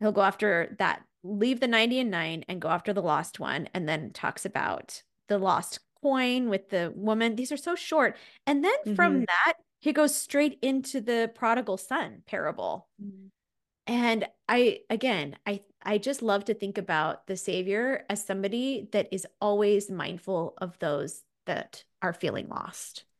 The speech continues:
Speaker 1: And
Speaker 2: Yeah.
Speaker 1: like you said, they are not lost to him. And fr-, coming from a life coaching perspective, that emotion of feeling lost and lonely can be so overwhelming.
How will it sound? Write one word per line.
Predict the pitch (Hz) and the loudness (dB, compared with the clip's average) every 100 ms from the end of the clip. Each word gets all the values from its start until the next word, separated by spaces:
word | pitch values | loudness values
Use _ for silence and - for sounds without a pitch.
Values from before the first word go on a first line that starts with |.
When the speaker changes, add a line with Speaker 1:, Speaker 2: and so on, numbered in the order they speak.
| _ _ _ - | _ _ _ -6
Speaker 1:
And | 190 190 | -2 0
Speaker 2:
Yeah. | |
Speaker 1:
like | 202 170 | 0 -2
you | 175 | -4
said, | - 185 180 - | 0 0 -2 -2
they | 220 202 - _ | 0 0 -2 _
are | 214 | -2
not | 214 196 | 0 0
lost | 156 151 - | -2 -6 -8
to | 151 | -12
him. | 170 - - _ _ - - _ | -12 -12 -18 _ _ -20 -20 _
And | 208 214 208 - | 0 0 0 0
fr-, | 262 | 0
coming | 330 480 | 4 2
from | 311 | 2
a | 214 | 2
life | 190 - | 2 0
coaching | 262 185 175 180 | -2 -2 -4 -6
perspective, | 190 - 151 - 151 160 185 - _ _ _ _ _ _ _ _ _ _ - | -10 -6 -6 -2 -2 -2 -4 -14 _ _ _ _ _ _ _ _ _ _ 2
that | 214 208 | 2 4
emotion | 214 190 208 269 220 156 - | 0 0 0 0 -2 -4 -4
of | 185 | -8
feeling | - 208 185 180 | 0 0 2 0
lost | 180 185 151 170 - - | 0 2 0 -4 -14 -8
and | 202 190 175 | -6 -4 -2
lonely | 185 208 190 147 | -2 0 -2 -4
can | - 214 175 | -6 -6 -6
be | 175 | -6
so | - - 185 175 175 175 - | -10 -4 0 2 0 -2 -2
overwhelming. | 185 180 160 147 175 254 330 | -2 -2 -2 -4 -2 0 -2